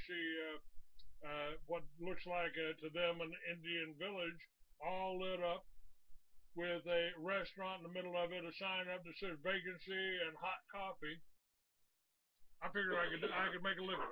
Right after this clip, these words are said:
off of that. I figured I could do that. Now, I also started studying, and there's a, a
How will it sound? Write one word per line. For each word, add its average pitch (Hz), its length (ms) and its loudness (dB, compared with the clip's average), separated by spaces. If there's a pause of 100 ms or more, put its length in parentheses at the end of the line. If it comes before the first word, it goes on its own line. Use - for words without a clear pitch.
(120)
off 123 100 -4
of 127 80 -6
that. 117 200 -6 (320)
I 165 80 -2
figured 165 280 2
I 147 120 4
could 139 120 -4
do - 140 -4
that. - 220 -8 (840)
Now, 175 300 0 (1900)
I 170 160 4
also 190 480 2
started 160 360 -2 (140)
studying, 151 460 -2 (1700)
and 165 520 4 (1800)
there's 170 360 2
a, 175 260 6
a 160 580 0